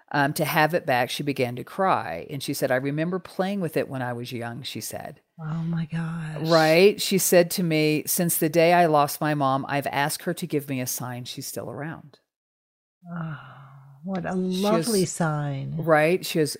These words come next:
Speaker 1: "Well, I got my sign."
Speaker 2: Mm, that just gives me chills, right?
Speaker 1: Right?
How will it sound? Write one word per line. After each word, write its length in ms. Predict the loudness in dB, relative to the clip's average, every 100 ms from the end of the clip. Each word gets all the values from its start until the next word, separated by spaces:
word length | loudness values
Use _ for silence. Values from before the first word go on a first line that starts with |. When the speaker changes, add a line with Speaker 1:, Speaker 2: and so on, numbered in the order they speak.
| -6
Speaker 1:
"Well, 160 | -2
I 60 | -2
got 220 | -2 -8
my 120 | -10 -10
sign." 500 | -10 -12 -14 -16 -20 _ _ -12
Speaker 2:
Mm, 360 | -6 -2 0 0
that 100 | -2
just 140 | 0
gives 180 | 4 4
me 100 | 6
chills, 540 | 4 2 0 0 -4 0
right? 120 | 8
Speaker 1:
Right? 460 | 8 10 8 6